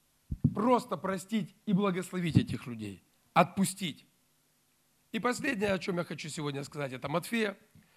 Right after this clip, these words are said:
восемнадцатая глава, двадцать первый стих, с двадцать первого стиха. Тогда Пётр приступил к нему и сказал: «Господи, сколько раз прощать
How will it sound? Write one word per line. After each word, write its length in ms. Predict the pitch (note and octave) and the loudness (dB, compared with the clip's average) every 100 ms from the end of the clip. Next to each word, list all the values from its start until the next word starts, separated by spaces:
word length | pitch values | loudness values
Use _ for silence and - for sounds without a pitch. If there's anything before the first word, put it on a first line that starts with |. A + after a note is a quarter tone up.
| - - | -18 -8
восемнадцатая 640 | D#3+ F3+ G3 G3 - F3+ | -6 -2 2 2 0 -4
глава, 320 | D#3 E3+ G3 G3 | -4 -2 -2 -2
двадцать 280 | D#3 D#3 | -4 -6
первый 280 | - E3 D3 | -4 -2 -2
стих, 360 | C3+ - G3 - _ - _ _ _ _ _ _ _ _ _ _ _ _ _ _ _ _ _ _ _ _ _ _ _ _ - | -2 -2 -2 -4 _ -20 _ _ _ _ _ _ _ _ _ _ _ _ _ _ _ _ _ _ _ _ _ _ _ _ -14
с 80 | C3+ | -2
двадцать 580 | F3+ - - E3+ F3+ | 0 0 0 0 0
первого 300 | - E3 D3+ | -2 0 0
стиха. 460 | D3 - C3+ B2+ A2 _ _ _ _ _ _ _ _ _ _ _ - - _ _ _ _ - | -4 -10 -12 -14 -16 _ _ _ _ _ _ _ _ _ _ _ -20 -20 _ _ _ _ 0
Тогда 240 | F#3+ A#3 | 4 6
Пётр 280 | B3 B3+ A3 | 6 4 2
приступил 540 | D#3 G#3 A3 F#3 B3 | 2 0 0 2 2
к 60 | B3+ | 4
нему 180 | G3 F3 | 2 2
и 60 | |
сказал: 400 | - E3 D#3 C3 | 0 -4 -2 0
«Господи, 480 | C3 G3 C3+ G#2+ F#2+ _ _ _ _ _ _ _ _ _ _ _ | 2 2 0 -12 -14 _ _ _ _ _ _ _ _ _ _ _
сколько 640 | - - C4+ D4 C4 G#3+ F#3 | -14 6 10 12 10 6 4
раз 320 | A3 C4+ - | 6 4 2
прощать 720 | F#3 E3 D3 - G#3+ G#3 - | -6 -4 -4 -2 0 -2 -8